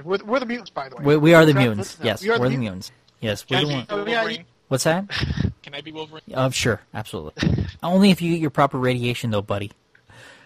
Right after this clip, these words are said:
Speaker 3: Sorry,
Speaker 2: No.
Speaker 3: you continue.
Speaker 1: So
Speaker 2: Yeah, that's one of the things that, that
Speaker 1: Yeah.
Speaker 2: we, we have a disconnect between our emotions and rationality, where, where more people have a more stronger connection between their emotions and, you know, and their rationality, and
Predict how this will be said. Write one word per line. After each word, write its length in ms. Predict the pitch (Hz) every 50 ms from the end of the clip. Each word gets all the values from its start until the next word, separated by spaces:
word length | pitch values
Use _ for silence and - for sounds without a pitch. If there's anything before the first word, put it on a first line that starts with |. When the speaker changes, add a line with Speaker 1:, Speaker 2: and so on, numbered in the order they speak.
| _ _
Speaker 3:
Sorry, 160 | - - 190
Speaker 2:
No. 80 | 202 175
Speaker 3:
you 60 | - -
continue. 320 | - - - - - -
Speaker 1:
So 180 | - 175 165 165
Speaker 2:
Yeah, 120 | 147 143
that's 260 | 143 170 185 - -
one 80 | 226 214
of 60 | 208
the 40 | 185
things 180 | 202 196 180
that, 200 | - 170 147 131
that 280 | 139 143 - - 165 -
Speaker 1:
Yeah. 100 | 143 160
Speaker 2:
we, 260 | 147 139 143 165 185 180
we 180 | 147 156 147
have 120 | 147 165 151
a 40 | 139
disconnect 480 | 131 147 151 151 - - 139 135 -
between 220 | - - - 135 127
our 140 | 113 113 110
emotions 540 | 110 113 117 120 117 - - 123 117 110
and 100 | 107 104
rationality, 680 | 104 107 107 110 - - 117 107 107 110 113 107 107 107 - _ _
where, 340 | - 120 117 113 113 110 - -
where 420 | - 175 131 117 113 110 110 104 104
more 220 | 123 117 117 117
people 300 | - - 127 120 113 107
have 280 | 110 113 107 104 101 -
a 40 |
more 160 | 107 104 104 101
stronger 640 | - - - - - 123 120 117 120 123 113 110 107
connection 480 | - - - 113 113 113 - - 110 107
between 260 | 104 104 104 - 110
their 100 | 107 104
emotions 420 | 104 104 104 104 104 104 - - -
and, 240 | 113 113 107 104 101
you 80 | 107
know, 180 | 104 101 107 107 -
and 180 | 110 107 101 -
their 100 | - 117
rationality, 640 | 107 110 104 104 104 - - 110 104 104 104 104 104 101
and 160 | 104 104 104